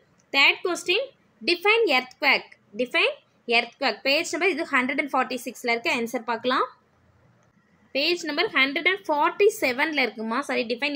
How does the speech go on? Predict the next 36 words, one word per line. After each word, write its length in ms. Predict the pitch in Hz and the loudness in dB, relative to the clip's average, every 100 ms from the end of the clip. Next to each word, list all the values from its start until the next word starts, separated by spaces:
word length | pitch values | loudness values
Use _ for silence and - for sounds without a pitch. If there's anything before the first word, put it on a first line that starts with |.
| 254 | 0
earthquake 400 | 247 254 262 247 | -2 -4 -4 -2
வந்து 160 | 240 320 277 | -4 -2 -2
பேஜ் 240 | 254 247 | -2 -2
நம்பர் 180 | 254 311 | -6 -2
ஹண்ட்ரட் 220 | 262 233 285 | -4 -2 -6
அண்ட் 100 | 339 | -4
ஃபார்ட்டி 280 | 247 226 262 254 | -4 -4 -6 -6
செவனில் 360 | 226 226 233 220 | -4 -2 0 -2
இருக்கு. 200 | 214 302 | 0 -2
ஆன்சர் 280 | 226 220 220 214 | -2 -4 -6 -6
பார்க்கலாம். 360 | 202 220 269 427 _ _ _ _ _ _ _ _ _ _ _ _ - | -4 -2 -2 -2 _ _ _ _ _ _ _ _ _ _ _ _ -2
பேஜ் 240 | 269 262 | -2 -2
நம்பர் 180 | 302 285 | -2 0
ஹண்ட்ரட் 260 | 254 262 277 | 0 0 -2
அண்ட் 100 | 302 | 0
ஃபார்ட்டி 280 | 269 262 302 - | 0 2 -2 -2
செவனில் 340 | 262 254 320 311 254 | 0 2 2 2 2
earthquake 520 | 262 - 294 294 294 | 0 -4 2 2 2
அப்படிங்கிற 280 | 240 247 269 277 | 0 0 0 0
டாபிக் 280 | 247 254 254 262 | -2 -2 -4 -2
கீழே 200 | 262 254 | 0 0
வந்து 160 | 240 349 | -2 -2
த்ரீ 120 | 240 254 247 | 0 2 2
லைன்ஸ் 260 | 247 269 - | 2 0 -2
இருக்கு. 180 | 247 240 285 | -2 -2 -2
இது 100 | 226 | -2
அப்படியே 220 | 202 254 | 0 2
ரைட் 200 | 226 214 226 | 2 0 -4
பண்ணிக்கங்க. 380 | 208 196 185 190 214 | -6 -6 -6 -4 -2
ஓகேவா? 400 | 226 262 262 254 180 - _ _ _ _ - 226 | 0 2 4 2 0 -8 _ _ _ _ -2 0
A 20 | 233 | 2
sudden 240 | 233 285 285 | 2 2 2
movement 320 | 285 285 269 285 | 2 0 2 0
of 100 | 277 294 | 2 -2
a 40 | - | 0
portion 340 | 302 320 349 | 0 0 2